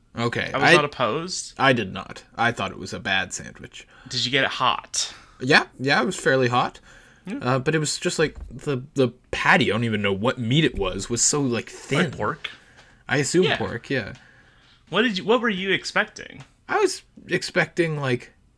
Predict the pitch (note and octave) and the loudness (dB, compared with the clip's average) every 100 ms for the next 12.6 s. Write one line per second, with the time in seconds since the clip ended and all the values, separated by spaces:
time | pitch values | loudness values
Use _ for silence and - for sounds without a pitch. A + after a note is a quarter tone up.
0 | - D#3+ A#2+ C3+ A2 C#3 D3 C#3+ A2+ A2+ | -4 0 0 4 6 6 4 2 2 2
1 | B2 G#2+ - A#2+ A2 A2+ A#2+ - - - | 2 0 0 -2 0 -2 -4 -6 -16 -20
2 | _ E3+ - A#3 - - - - G#3+ - | _ -10 -2 0 0 -2 -6 -6 -6 -2
3 | A#2 G#2 G#2 - B2 G#2 A#2+ - - - | 0 0 0 0 0 0 -6 -10 -12 -14
4 | - - A#2 F#2+ G2 G#2+ - - - F#3 | -14 -4 0 0 -2 0 0 -2 -4 -4
5 | - G3+ G#3 - G#3 - - - - - | -2 -4 -2 -4 -10 -14 -18 -14 -6 -4
6 | - E3 D#3+ - D#3+ F#3 D#3+ D#3 E3+ D#3 | -4 -2 2 4 6 6 4 2 2 0
7 | C3+ A#2+ A2 B2 A#2 G#2+ A2+ G#2+ - A2+ | 2 2 0 -2 -2 0 0 0 -2 -2
8 | - G#2+ - A2+ G#2 A#2 G#2+ A2+ G2 - | -4 -6 -2 -2 0 0 0 -2 -6 -2
9 | G#2 G2+ G#2 G#2 G2 G#2 - F#2+ - - | -2 -2 -4 -4 -4 -4 -6 -8 -8 -10
10 | - - - - A2 G#2+ G2+ G2 F#2+ - | -10 -16 -20 -14 -10 -6 -6 -6 -8 -10
11 | B1+ - D2 E2+ - - _ _ - - | -12 -14 -14 -16 -18 -20 _ _ -20 -16
12 | E4+ E3 D#3+ D3+ - | -8 -4 0 -2 -4